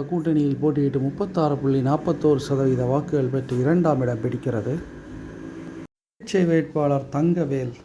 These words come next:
ஆறு புள்ளி மூன்று ரெண்டு சதவீத வாக்குகளை பெற்று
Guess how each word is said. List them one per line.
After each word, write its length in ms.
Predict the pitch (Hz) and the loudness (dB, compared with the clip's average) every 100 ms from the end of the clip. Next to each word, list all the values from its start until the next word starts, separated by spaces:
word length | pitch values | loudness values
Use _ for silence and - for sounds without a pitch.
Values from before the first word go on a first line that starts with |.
| - - _ _ _ 202 | -20 -20 _ _ _ -6
ஆறு 80 | 175 | 2
புள்ளி 220 | 175 170 | 4 6
மூன்று 300 | 160 190 180 | 4 4 4
ரெண்டு 220 | 151 147 | 4 2
சதவீத 400 | - 156 151 139 | 0 2 2 2
வாக்குகளை 480 | 135 156 165 147 135 | 2 2 0 0 0
பெற்று 360 | 135 131 139 | -2 -4 -4